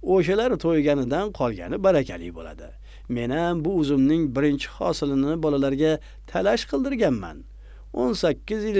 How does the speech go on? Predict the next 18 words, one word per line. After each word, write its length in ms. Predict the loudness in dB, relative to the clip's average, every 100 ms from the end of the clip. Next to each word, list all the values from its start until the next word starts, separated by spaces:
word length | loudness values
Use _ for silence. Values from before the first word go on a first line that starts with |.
| 4
bo'ldi. 380 | 6 4 0 -6 -10 -18 -20 -20 -20 -20 -20 -20 -8
Kimsanim 640 | -4 -2 -2 -2 0 -2 -2
endi 340 | -2 -2 -4
tug'ilgan 480 | -8 -6 -2 0 0
edi." 260 | 0 -4 -14 -16 -20 -20 -20 -20 -20 -16
"Sen-a?" 960 | -4 6 8 8 6 2 0 0 -2 -10 -20 -20 -20 -20 -20 -20 -2
Oqsoqol 640 | 2 2 2 2 4 4 4 -2 -16 -16
belkurakday 760 | -2 0 2 2 2 2 -2 -4 -2
kafti 340 | -6 -6 -6
bilan 240 | -4 -4 -4
tizzasiga 540 | -4 -4 -4 -2 -2 0
urib, 260 | -2 -4 -8 -20 -16 -6
maza 340 | 0 2 4 2
qilib 260 | 2 -2 -4
kuldi. 340 | -8 -8 -12 -18 -18 -18 -18
"Tomorqangni 720 | 0 6 8 8 6 6 6 4
ustidan 440 | 0 4 4 6 4 0 -16 -18 0
chug'urchuq 600 | 6 10 10 8 0